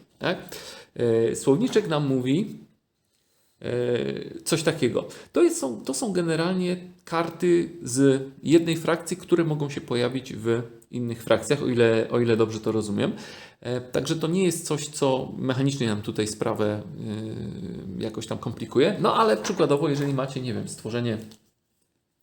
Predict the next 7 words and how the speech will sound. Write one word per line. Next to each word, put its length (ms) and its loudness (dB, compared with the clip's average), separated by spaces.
jakieś 220 -6
stworzenie 400 2
konkretne 540 0
w 320 2
konkretnym 480 0
domu, 420 2
prawda? 360 0